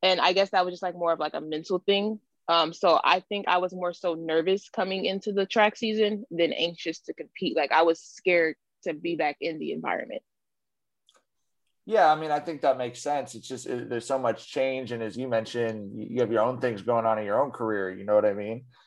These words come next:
Speaker 2: Um, let's talk a little bit more about you guys individually. Uh, you're both,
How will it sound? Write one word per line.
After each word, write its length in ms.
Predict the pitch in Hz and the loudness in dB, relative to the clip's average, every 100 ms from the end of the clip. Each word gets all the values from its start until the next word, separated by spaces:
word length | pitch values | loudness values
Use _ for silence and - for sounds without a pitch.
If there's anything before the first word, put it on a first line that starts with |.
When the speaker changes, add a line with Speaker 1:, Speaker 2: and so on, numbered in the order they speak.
| _ - | _ 4
Speaker 2:
Um, 360 | 143 147 147 | 6 6 4
let's 180 | 175 180 | 2 4
talk 160 | 202 202 | 4 6
a 60 | |
little 160 | 196 185 | 4 6
bit 140 | 175 | 4
more 180 | 170 170 | 6 4
about 180 | 156 156 | 6 2
you 100 | 156 | 4
guys 280 | 151 143 143 | 2 2 -2
individually. 800 | 139 127 147 143 135 131 135 - | -8 -6 -4 -2 -2 -2 -2 4
Uh, 260 | 123 123 | 6 6
you're 240 | 117 127 123 | 2 -4 -4
both, 380 | 123 139 139 | 0 0 -2